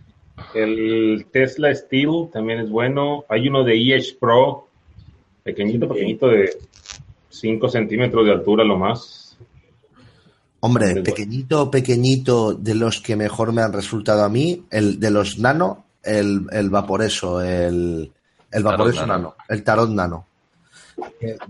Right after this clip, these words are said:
Speaker 3: también me ha gustado el tarot grande, también de dos baterías, también barato y también muy bueno.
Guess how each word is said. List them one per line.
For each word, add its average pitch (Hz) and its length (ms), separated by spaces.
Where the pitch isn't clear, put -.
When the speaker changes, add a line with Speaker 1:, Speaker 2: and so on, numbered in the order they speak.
Speaker 3:
también 113 280
me 120 80
ha 117 40
gustado 117 640
el 104 140
tarot 101 280
grande, 113 320
también 101 320
de 107 80
dos 104 140
baterías, 110 540
también 101 340
barato 104 380
y 113 120
también 95 360
muy 95 160
bueno. 82 320